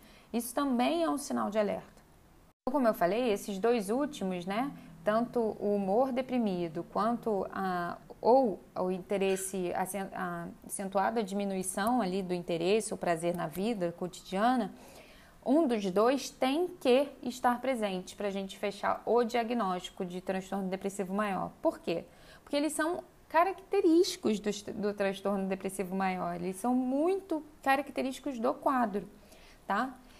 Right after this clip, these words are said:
Então, no terceiro, terceiro critério que a gente, que pode se apresentar, né? É, alterações no apetite e o peso, né? As alterações ali, ele pode ser pra aumento ou redução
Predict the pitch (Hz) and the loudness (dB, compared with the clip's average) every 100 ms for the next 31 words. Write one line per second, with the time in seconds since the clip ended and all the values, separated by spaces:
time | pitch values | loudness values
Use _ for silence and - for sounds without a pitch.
0 | - - 277 311 339 302 - 285 302 320 | -8 -2 0 2 4 2 2 6 8 10
1 | 311 - - - 277 247 269 269 277 269 | 6 2 -6 0 0 2 2 4 4 4
2 | 269 254 247 247 262 240 196 170 170 190 | 4 4 2 0 2 4 4 2 -2 -2
3 | 185 - - 202 - 233 247 226 226 220 | -2 -4 -6 0 6 6 6 2 0 2
4 | 208 208 214 202 175 180 196 262 - - | 2 0 0 0 -2 -2 -2 -2 -6 -16
5 | - - - - 202 208 202 196 196 220 | -20 -18 -16 -2 4 6 8 6 6 6
6 | 233 226 262 254 254 254 247 247 254 262 | 6 4 2 0 0 0 -4 -4 -2 -2
7 | 240 214 190 180 180 190 190 208 214 220 | 2 2 2 0 -2 -2 2 2 4 4
8 | 214 247 254 233 226 285 285 233 - 233 | 4 2 0 2 2 2 0 0 2 2
9 | 220 - 220 226 220 214 220 262 311 311 | 2 0 2 4 4 4 0 -2 0 2
10 | 302 302 302 254 254 277 | 2 0 0 2 2 0